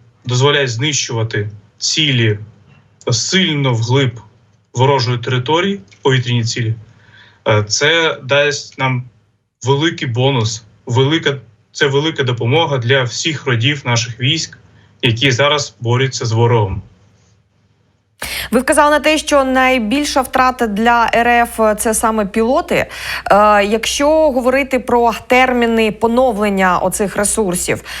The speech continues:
Speaker 2: за скільки можна виготовити шість літаків типу Су тридцять чотири, Су тридцять п'ять? І за який час можна підготувати втраченого пілота для цих літаків?
Speaker 1: А,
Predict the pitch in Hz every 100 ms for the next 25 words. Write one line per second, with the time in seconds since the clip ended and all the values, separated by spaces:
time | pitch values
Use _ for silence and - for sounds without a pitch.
0 | - - 202 - 349 349 294 277 285 254
1 | 214 262 240 233 220 214 220 208 - -
2 | 254 254 214 - - - 196 196 190 185
3 | 277 349 - - - - 247 214 220 -
4 | 240 202 220 208 196 - - 202 196 202
5 | 185 196 196 180 - 180 170 160 - -
6 | - - 208 214 226 285 294 - 269 262
7 | 226 233 214 208 185 180 190 185 208 220
8 | 220 196 180 - 208 202 208 190 180 175
9 | 175 165 165 226 214 165 175 165 180 170
10 | 170 160 - - 180 _ _ _ _ _
11 | _ - 135